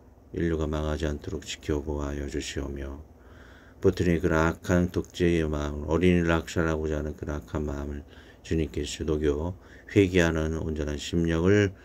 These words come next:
그의 마음에 불어넣어 주시옵소서.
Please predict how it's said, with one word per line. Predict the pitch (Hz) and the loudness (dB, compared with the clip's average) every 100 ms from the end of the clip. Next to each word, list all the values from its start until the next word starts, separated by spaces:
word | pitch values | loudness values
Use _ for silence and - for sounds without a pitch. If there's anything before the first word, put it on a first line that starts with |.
| - - | -20 -14
그의 | - 85 80 | 0 2 2
마음에 | 73 73 69 69 69 | 0 -6 -6 -8 -10
불어넣어 | - 73 69 69 69 69 69 69 | -4 -4 -2 -6 -6 -10 -10 -12
주시옵소서. | 69 73 - 73 65 - 69 - 67 | -12 -10 -6 -8 -8 -10 -8 -8 -10